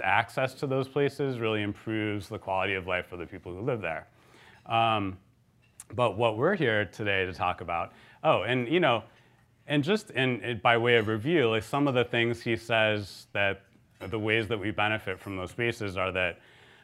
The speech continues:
um, those spaces help reduce social is-, isolation and crime. They improve people's mental and physical health. They help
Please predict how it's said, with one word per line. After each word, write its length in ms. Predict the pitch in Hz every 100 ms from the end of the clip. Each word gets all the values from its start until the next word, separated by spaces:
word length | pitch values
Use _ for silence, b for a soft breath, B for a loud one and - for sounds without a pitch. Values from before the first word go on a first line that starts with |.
| -
um, 300 | 101 95 95
those 200 | 101 107
spaces 380 | - 107 101 92
help 260 | 110 90
reduce 400 | 95 95 95 92
social 440 | - 95 92 92 90
is-, 240 | 90 - _ 104
isolation 800 | 104 95 104 147 - 135 127
and 120 | 104 90
crime. 560 | 127 120 117 117 113 B B B B
They 120 | 104
improve 440 | 104 98 120 113 104
people's 340 | 117 104 95
mental 380 | 101 104 101 107
and 100 | 98
physical 400 | 101 90 87 87
health. 360 | 127 127 123 -
They 120 | 92
help 220 | 101 95